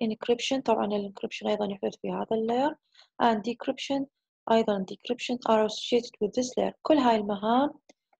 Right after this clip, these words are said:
ممكن أن تحدث أو من وظيفة هذا ال layer. طبعا ممكن أجيب لك ما وظيفة ال presentation layer، أنت راح تعدد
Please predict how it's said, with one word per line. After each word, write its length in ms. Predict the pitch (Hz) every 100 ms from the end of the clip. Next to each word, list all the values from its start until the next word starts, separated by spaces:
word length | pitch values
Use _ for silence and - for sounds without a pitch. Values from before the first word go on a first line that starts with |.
| -
ممكن 460 | 262 247 247 254 240
أن 160 | 226 -
تحدث 520 | 233 - 247 254 - -
أو 340 | 220 214 214
من 140 | 208 208
وظيفة 460 | 208 220 226 214 196
هذا 120 | 220 233
ال 240 | 240 190 -
layer. 60 | - _ _ _ _ _ -
طبعا 220 | 262 262
ممكن 300 | 247 233 233
أجيب 280 | 233 233 233
لك 200 | 226 233
ما 60 |
وظيفة 500 | 226 208 202 220 214 -
ال 100 | 196 -
presentation 580 | 190 190 - 240 240 254
layer، 180 | 285 285
أنت 180 | 254 226
راح 220 | 208 208
تعدد 400 | - 214 -